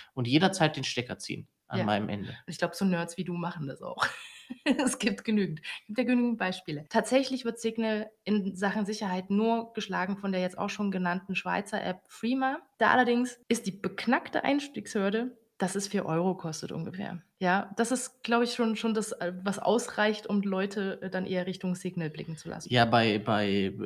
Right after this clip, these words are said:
Speaker 1: Handy-Apps, äh, reagieren die Leute sehr empfindlich
Speaker 2: Ja, im
Speaker 1: auf,
Speaker 2: Handy,
Speaker 1: äh,
Speaker 2: das muss immer alles kostenlos
Speaker 1: ja.
Speaker 2: sein.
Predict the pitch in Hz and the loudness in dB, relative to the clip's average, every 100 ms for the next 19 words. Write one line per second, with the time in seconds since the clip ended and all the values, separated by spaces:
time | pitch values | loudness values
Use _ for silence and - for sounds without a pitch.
0 | - 98 131 170 151 127 - - - - | -6 -4 0 2 2 0 -2 -4 -4 -2
1 | 127 117 113 117 - 139 135 123 117 127 | 0 2 2 0 -4 -4 2 4 4 4
2 | 123 123 117 117 117 139 120 104 - 113 | 4 2 2 0 2 4 4 2 -6 -8
3 | - 107 - - - 190 175 175 123 208 | -8 -8 -8 -8 -2 -2 -2 -2 2 6
4 | 247 233 196 - 175 254 220 208 185 - | 6 4 0 -6 -4 -4 -2 -4 -6 -8
5 | - 202 190 - - 226 214 - 127 - | -10 -8 -10 -12 2 4 4 2 -2 2